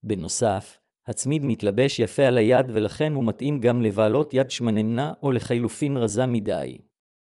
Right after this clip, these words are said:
צמיד שיקגו יהלומים, לבלוט או לא להיות. צמיד שיקגו יהלומים מהווה ליגה חדשה ומתקדמת בפני עצמה בעולם הצמידים והיהלומים, ולא לשווא.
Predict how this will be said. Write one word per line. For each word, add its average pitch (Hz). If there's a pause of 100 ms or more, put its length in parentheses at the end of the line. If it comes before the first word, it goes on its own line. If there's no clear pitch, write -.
(460)
צמיד 123
שיקגו 117
יהלומים, 107 (200)
לבלוט 113
או 135
לא 147
להיות. 98 (880)
צמיד 175
שיקגו 117
יהלומים 107
מהווה 110
ליגה 139
חדשה 131
ומתקדמת 135
בפני 131
עצמה 131
בעולם 127
הצמידים 131
והיהלומים, 104 (320)
ולא 151
לשווא. 92